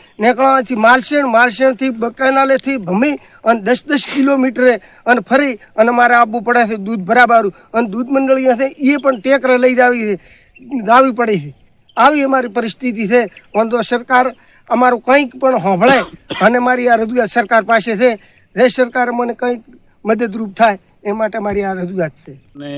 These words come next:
Speaker 2: મુલાકાતે કૃષિ મંત્રી રાઘવજીભાઈ પટેલ અમારે મુલાકાતે આવ્યા હતા અને ખેતરોમાં અને ગામમાં પાણીની એમણે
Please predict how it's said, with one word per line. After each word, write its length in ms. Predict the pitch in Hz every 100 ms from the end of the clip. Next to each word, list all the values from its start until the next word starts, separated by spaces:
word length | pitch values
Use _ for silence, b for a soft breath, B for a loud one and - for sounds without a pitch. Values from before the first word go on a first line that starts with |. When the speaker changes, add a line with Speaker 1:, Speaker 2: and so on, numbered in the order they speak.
| 143 _ _
Speaker 2:
મુલાકાતે 460 | 120 139 143 139 135
કૃષિ 300 | 131 135 139
મંત્રી 340 | 147 139 139 143
રાઘવજીભાઈ 720 | 113 110 127 135 127 139 139 _ _
પટેલ 320 | 131 135 143
અમારે 260 | 131 131 135
મુલાકાતે 420 | 131 139 123 117
આવ્યા 220 | 117 117
હતા 180 | 113 127 -
અને 180 | 127 131 127 123
ખેતરોમાં 560 | - 139 160 151 151 160 _ _ _ _
અને 100 | 135
ગામમાં 360 | 123 147 143 131
પાણીની 340 | 135 143 143 139
એમણે 200 | 139